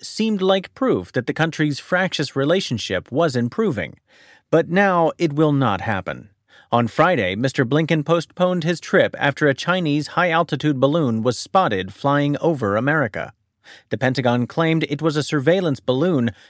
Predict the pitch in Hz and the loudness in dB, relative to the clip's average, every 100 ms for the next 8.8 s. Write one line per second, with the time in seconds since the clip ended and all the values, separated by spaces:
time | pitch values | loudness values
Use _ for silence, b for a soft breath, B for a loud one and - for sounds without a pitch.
0 | b 143 160 160 180 196 208 - 107 110 | b 2 2 2 2 2 2 2 2 2
1 | 110 - - 147 135 113 131 156 110 87 | -2 -8 -2 0 0 2 2 4 0 -4
2 | - 113 123 131 127 127 117 165 160 98 | -6 0 2 4 2 2 0 0 0 0
3 | 69 65 - _ _ B B - 139 127 | -6 -10 -16 _ _ B B 0 2 2
4 | 123 - 147 - 143 139 135 139 - 156 | 2 2 2 2 0 2 2 2 2 0
5 | 151 - - 170 147 185 147 147 - 185 | 0 -8 -4 -2 2 2 2 0 2 2
6 | 147 - 82 - _ 117 123 113 123 147 | 2 -2 -4 -6 _ -2 0 0 2 2
7 | 131 117 123 123 135 123 117 120 151 127 | 0 0 0 2 2 2 2 4 2 0
8 | 113 113 165 160 87 - - | -2 0 -2 -2 -6 -8 -14